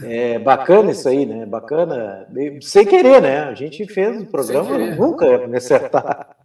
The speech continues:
Speaker 1: <laughs> Vamos fazer
Speaker 2: Qualquer
Speaker 1: no
Speaker 2: na
Speaker 1: dia do
Speaker 2: sexta-feira.
Speaker 1: sindicato.
Speaker 2: E é sexta-feira doze, não é sexta-feira treze. Não precisa ninguém ficar assustado
Speaker 1: Isso.
Speaker 2: também, Roger.
Speaker 1: Ah, também não tem problema se fosse sexta-feira treze, né, Eduardo?
Speaker 2: Não, não teria problema <laughs> nenhum, né?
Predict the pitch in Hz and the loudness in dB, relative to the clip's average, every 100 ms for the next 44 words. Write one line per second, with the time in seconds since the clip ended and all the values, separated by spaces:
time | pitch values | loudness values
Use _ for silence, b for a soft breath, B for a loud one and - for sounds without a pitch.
0 | - 165 - 156 143 - 120 170 175 127 | -14 -12 -8 0 0 2 0 2 2 0
1 | 208 233 - - 185 139 - - - _ | 2 4 2 -4 -8 -6 -6 -10 -18 _
2 | - 220 143 135 - 190 233 247 240 214 | -20 -20 -10 -8 -8 -4 -2 -2 4 4
3 | 226 170 160 156 - 202 202 220 220 220 | 6 2 -8 -12 -12 -14 -8 -8 -6 -2
4 | 202 165 143 135 139 170 170 175 190 - | 0 -2 -8 -16 -18 -20 -18 -16 -14 -14
5 | 107 117 117 156 165 156 139 127 110 _ | -8 -6 -6 -8 -14 -14 -16 -20 -20 _
6 | _ _ - - 220 233 302 269 214 170 | _ _ -16 -6 -4 -2 -2 -2 0 2
7 | 196 202 165 160 139 147 - 165 127 - | 0 0 -4 -2 -4 -4 0 0 0 4
8 | 156 165 123 107 101 107 107 107 107 311 | 6 8 6 -2 -12 -14 -14 -18 -18 -4
9 | 320 269 208 214 285 311 320 302 294 - | -2 0 -2 -2 -4 -2 -2 2 2 0
10 | 440 415 311 254 185 185 - | -4 -6 -6 -8 -8 -8 -10